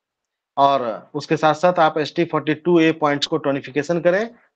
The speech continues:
तो धीरे धीरे उसकी toxicity को बाहर कर देगा शरीर से। इसके अलावा chronic cholangitis, जिन, अ, पित्त नली का प्रदाह हो,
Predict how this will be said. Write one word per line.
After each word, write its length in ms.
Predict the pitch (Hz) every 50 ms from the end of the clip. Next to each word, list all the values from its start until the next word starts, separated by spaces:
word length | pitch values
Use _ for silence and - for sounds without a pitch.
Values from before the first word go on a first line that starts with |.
| _ -
तो 80 | 156
धीरे 280 | 123 139 151 165 175 165
धीरे 260 | 160 160 170 170 165
उसकी 220 | 156 147 - 160
toxicity 720 | 147 - 151 135 - - 151 151 139 - 147 143 165 156
को 220 | 143 160 156 156 143
बाहर 260 | 131 120 120 120 110
कर 120 | - 117
देगा 260 | 107 98 110 107 107 104
शरीर 320 | - - 95 98 95 90
से। 200 | - - - - _ _ _ _ _ _ _ _ _ _ _ _ _ _ _ _ _ _ -
इसके 220 | 156 - - 202
अलावा 300 | 190 175 170 170 185 190 180
chronic 520 | 185 - - 170 160 165 175 190 190 185
cholangitis, 640 | - 180 165 165 165 165 156 147 143 - 156 135 - - - - _ - 139
जिन, 360 | 131 123 156 165 180 175 180
अ, 260 | 180 151 117 - _ -
पित्त 500 | 139 135 127 131 - 170 165 - 170 156
नली 180 | 151 156 156 147
का 140 | 147 156 143
प्रदाह 340 | - 143 139 139 143 147 143
हो, 300 | 147 170 214 233 -